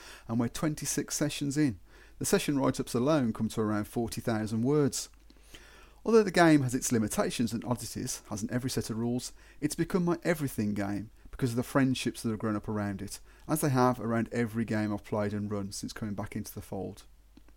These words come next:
So that's it. Call of Cthulhu first, Scum and Villainy last,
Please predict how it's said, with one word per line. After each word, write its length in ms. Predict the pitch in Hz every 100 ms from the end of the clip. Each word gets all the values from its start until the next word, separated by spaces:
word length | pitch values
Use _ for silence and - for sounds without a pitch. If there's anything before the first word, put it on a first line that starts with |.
| - - -
So 100 | -
that's 240 | 135 -
it. 240 | 113 101 - - - - - - - -
Call 180 | 208 185
of 80 |
Cthulhu 400 | - - 151 139
first, 560 | 131 - 101 98 - - - - -
Scum 300 | - - 151
and 100 | 143 123
Villainy 360 | 123 117 113
last, 480 | 104 104 95 - -